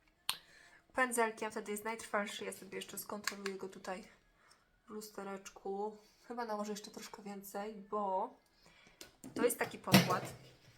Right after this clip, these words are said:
który możesz budować sobie krycie. I na przykład jeśli masz taki dzień, że naprawdę chcesz mieć taki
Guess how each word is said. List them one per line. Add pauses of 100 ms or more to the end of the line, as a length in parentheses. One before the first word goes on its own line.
(680)
który (320)
możesz
budować
sobie
krycie. (880)
I
na
przykład
jeśli
masz
taki
dzień,
że
naprawdę
chcesz
mieć
taki